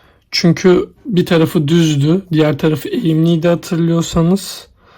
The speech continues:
Düz olan tarafı baskıda tabana geçsin diye bu şekilde yaptım. Şimdi, e, düz olan tarafı alta aldığımıza göre artık exportlayabiliriz.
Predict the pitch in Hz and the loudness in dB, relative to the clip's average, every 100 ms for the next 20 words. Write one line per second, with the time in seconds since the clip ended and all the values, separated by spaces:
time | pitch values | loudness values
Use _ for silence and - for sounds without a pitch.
0 | - - - - - _ _ _ _ _ | -20 -20 -20 -20 -20 _ _ _ _ _
1 | _ 160 165 160 156 160 151 160 147 147 | _ 0 4 4 6 4 2 0 0 0
2 | 143 - 175 185 - _ _ _ 170 160 | -2 0 0 0 -8 _ _ _ -2 -2
3 | - - 156 151 165 156 156 160 156 156 | -2 -4 -2 0 0 2 2 2 0 -2
4 | - 165 156 151 151 147 - 147 - 160 | -4 -2 0 -2 -4 -4 -4 -6 -4 -4
5 | 156 151 147 - 208 214 - - - - | -2 -4 -8 -4 -2 -2 -10 -20 -20 -20
6 | - - - - - - - _ _ _ | -20 -20 -20 -20 -20 -20 -20 _ _ _
7 | - - _ - _ - 180 165 170 196 | -20 -20 _ -20 _ -4 2 4 4 4
8 | 220 - _ _ 170 170 156 151 147 147 | 0 -8 _ _ -2 0 0 0 -4 -4
9 | 143 156 160 156 156 170 156 147 160 151 | -2 0 2 2 0 0 -2 -2 -2 -2
10 | 135 165 156 151 156 160 160 156 151 170 | -2 -2 0 0 -2 0 0 -2 0 0
11 | 156 - 170 143 - - 160 - 160 160 | -2 -6 -6 -6 -6 -4 -4 -2 -2 0
12 | 156 156 147 175 - - | 0 -2 -2 -6 -8 -16